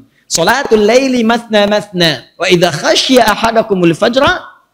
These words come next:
wa idza khasyiya ahadakumul fajra falyutir rakatan wahidah." Salat malam tuh minimal, paling minimal kerjakan dua. Masih ada waktu, tambah dua. Masih ada waktu, tambah dua. Silakan, tanpa batas. Cuma paling minimal dua. Tapi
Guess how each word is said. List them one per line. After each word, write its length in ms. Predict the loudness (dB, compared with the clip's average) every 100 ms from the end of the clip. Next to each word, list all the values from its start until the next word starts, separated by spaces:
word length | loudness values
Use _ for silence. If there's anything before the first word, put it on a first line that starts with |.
| _
wa 80 | -2
idza 320 | 2 2 2
khasyiya 640 | -2 -4 -4 -2 0 0 0
ahadakumul 640 | -2 -2 -2 -2 -2 0
fajra 400 | 0 0 0 0
falyutir 400 | -2 0 0 0
rakatan 300 | -2 -2 -2 -2
wahidah." 340 | -4 -6 -10 -14 _ _ _ -12
Salat 320 | -2 0 0 0
malam 320 | 0 0 -2
tuh 100 | -2
minimal, 640 | 0 2 2 2 2 0 0
paling 240 | -2 0
minimal 400 | 0 2 2 2
kerjakan 480 | 2 0 0 0 2
dua. 220 | 4 2 0 -10 -20 _ _ _ _
Masih 320 | -2 0 2
ada 160 | 2 2
waktu, 320 | 0 -4 -2 -2
tambah 240 | 2 2
dua. 560 | 4 2 0 -6 -16 -4
Masih 240 | -2 0 2
ada 80 | 4
waktu, 240 | 2 0 -4
tambah 320 | -2 0 2
dua. 160 | 0 0
Silakan, 480 | -2 -2 -2 0
tanpa 240 | -2 0 -2
batas. 400 | -2 -2 -4 -4 -6
Cuma 160 | -4
paling 240 | -2 -2 2
minimal 400 | 2 2 2 0
dua. 240 | 0 0 -2 -14 -20 _ _ _ _
Tapi 160 | -2